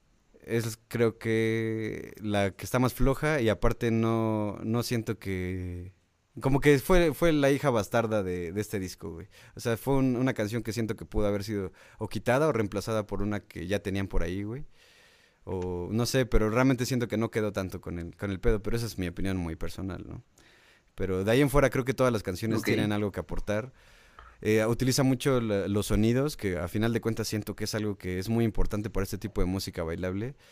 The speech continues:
Speaker 1: y que no se había recuperado tanto, ¿no? No, no quiero ahondar tanto en eso, no quiero echar mierda, pero ya escuché, por ejemplo, Cromática de Lady Gaga y una cosa que le pide mucho Cromática a Future Nostalgia es la, la, lo orgánico de los sonidos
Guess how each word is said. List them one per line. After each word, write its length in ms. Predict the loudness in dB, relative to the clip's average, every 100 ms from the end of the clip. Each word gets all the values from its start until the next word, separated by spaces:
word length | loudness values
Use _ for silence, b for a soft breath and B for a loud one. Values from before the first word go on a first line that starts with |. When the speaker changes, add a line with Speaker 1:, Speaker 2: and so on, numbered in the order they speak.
| b b _
Speaker 1:
y 100 | -2
que 100 | 2
no 120 | 4
se 80 | 4
había 160 | 4
recuperado 500 | 4 0 -2 2 2
tanto, 300 | 0 -4 -4
¿no? 240 | -6 -6 -10 b b b _
No, 120 | -2 2
no 160 | 2
quiero 200 | 4 6
ahondar 260 | 6 6 4
tanto 240 | 2 0 0
en 60 |
eso, 180 | 2 2
no 140 | 0
quiero 160 | 0 -4
echar 220 | -4 -2
mierda, 320 | 0 0 -2
pero 540 | -4 -6 -6 -8 -10 -6
ya 140 | 0 0
escuché, 340 | 0 -2 -2
por 140 | -2
ejemplo, 220 | -4 -4 -4
Cromática 500 | -2 -2 -4 -4 -2
de 80 | 0
Lady 240 | 0 0
Gaga 380 | -2 0 -2 -6 b b b b -6
y 680 | -4 -2 -2 -2 -4 -6 -10 -16 -20 _ _ -2
una 220 | 2 2
cosa 240 | 0 -2
que 140 | -2 0
le 120 | 0
pide 240 | 2 4
mucho 320 | 4 4 2 2
Cromática 600 | 2 0 -2 -6 -6 -6 -4
a 160 | -4
Future 340 | -2 -2 0 -2
Nostalgia 540 | 0 -2 -2 -4 -6 b b b -4
es 360 | -4 -4 -8
la, 360 | -4 -2 0 -2
la, 720 | -2 -2 -2 -4 -6 -10 -14 -6
lo 180 | 0 2
orgánico 520 | 4 4 4 2 -2
de 60 |
los 160 | -2 -2
sonidos 600 | 0 0 0 -2 -8